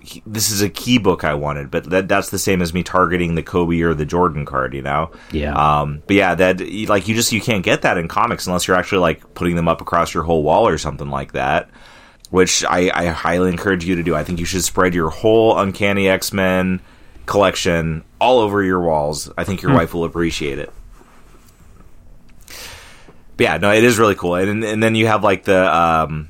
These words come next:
Speaker 1: the, like, small levels of completion. Like, this pa-, this page is full now, so that's nine cards. I have nine cards of the set. They happen to all be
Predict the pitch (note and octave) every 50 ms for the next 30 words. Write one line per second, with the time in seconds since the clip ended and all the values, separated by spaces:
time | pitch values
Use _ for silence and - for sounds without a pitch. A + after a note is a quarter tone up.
0 | - _ _ _ _ _ _ _ _ - - A2 G#2 F#2+ F#2+ F#2+ F#2 - - -
1 | A2 G#2+ G2+ G2+ G#2 G#2+ G#2+ G#2 G2+ G#2 G#2 G2 G2 G2 F2 - A2 G2 F2+ -
2 | F#2+ F#2 F2 - G#2 G2 F#2 F#2 E2+ - - - - F#2+ G2 G2+ - - - A#2
3 | G#2+ G2+ F#2+ - F2+ F#2+ F2+ - - - - C#3 C#3 A#2+ F2+ D#2+ D#2 D2 - -
4 | - D#2+ D2 C2 B1+ A#1+ G#1+ A#1 D#2 - - E2 E2 D#2+ - - F#2 F#2 F#2 G2
5 | G2 F#2+ F2+ - - E2+ D2+ C#2 C2 B1+ - - C2+ B1+ D2 D#2+ D#2 D#2 F2 F#2
6 | F2+ F#2+ G2+ G2+ - - G2+ G2+ F#2 G2 G2+ G2 F#2 - - F#2 E2 D#2+ D#2+ D#2
7 | - - F2 F2 F2 F#2 F2+ - - D#2+ F#2 F2 F2 E2+ D#2 F#2 F2+ F2+ F2 E2+
8 | E2+ F2 F2+ - - - -